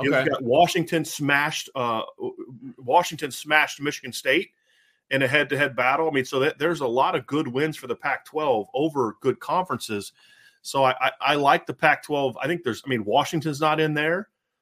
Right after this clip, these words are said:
Speaker 1: Uh, they've been ranked at some point in time this year. M-, Washington State wasn't on there despite their really tough schedule. They, I mean, they shouldn't have been. I think Washington flat out should have been in there over U C F, but that's a different conversation for a different day. But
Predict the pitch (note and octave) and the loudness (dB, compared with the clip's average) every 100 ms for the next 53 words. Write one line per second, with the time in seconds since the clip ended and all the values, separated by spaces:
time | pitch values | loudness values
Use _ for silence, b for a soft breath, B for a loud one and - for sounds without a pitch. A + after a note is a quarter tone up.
0 | _ A2 G2+ G#2+ C#3+ C3+ C#3 C#3+ D3+ C3 | _ -4 0 4 4 4 0 0 -2 -4
1 | - C#3+ C#3 C#3+ C#3 C#3 C#3 C3 D3 D3 | -4 -4 -2 -4 -2 -2 -2 0 0 0
2 | C3 - B2+ C3 B2+ G#2 - D3 D3 C#3 | -2 -2 0 0 -2 -6 -2 -2 0 0
3 | D3 C#3+ C#3+ C#3+ C#3+ C#3+ D3 A#2+ - C3+ | -2 0 0 0 0 -2 -2 -6 -4 -2
4 | C3 C3 C3 A2+ C3+ B2+ - B2+ - C3+ | 0 0 -2 0 -2 -2 -4 -4 -2 -2
5 | C3 C#3+ C#3+ - B2+ B2 C#3+ C3+ - A#2 | 0 -4 -6 -4 -4 -4 -4 -2 -2 -6
6 | G#2 F#2 F#2 - _ _ _ _ - A#2+ | -8 -12 -12 -16 _ _ _ _ -6 -4
7 | - C3 G#2 G#2+ C#3+ - A#2+ G2+ F#2+ - | -2 -2 -2 2 2 0 -4 -6 -8 -12
8 | - C#3 D3+ A#2 - A#2 G2+ A2 G#2+ G2+ | -2 2 4 2 -2 -4 -2 -2 -2 -4
9 | G2+ G2 G2 G2 - A2 B2+ - - G2+ | -2 -2 -4 -6 -6 0 0 0 -10 -12
10 | G2 G2+ - - G#2+ F#2 - G#2 - G#2 | -10 -12 -12 -8 -6 -6 -6 -8 -8 -10
11 | F#2+ F#2+ - F2+ A2 G2 G#2 | -10 -10 -14 -10 -8 -6 -8